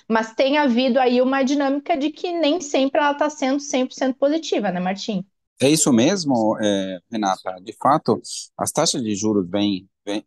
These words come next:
Speaker 2: vêm, vêm altas, né? E aqui não tô falando da selic, né? Eu tô falando principalmente de taxas do prefixado de um, dois, três anos, cinco anos ou mais, ou dos títulos indexados à inflação,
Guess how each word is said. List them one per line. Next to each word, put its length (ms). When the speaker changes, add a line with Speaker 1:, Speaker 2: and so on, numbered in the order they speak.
Speaker 2:
vêm, 260
vêm 260
altas, 500
né? 80
E 60
aqui 180
não 100
tô 100
falando 520
da 160
selic, 640
né? 160
Eu 40
tô 120
falando 280
principalmente 640
de 120
taxas 360
do 120
prefixado 840
de 240
um, 240
dois, 260
três 360
anos, 320
cinco 320
anos 400
ou 100
mais, 380
ou 180
dos 220
títulos 360
indexados 460
à 60
inflação, 500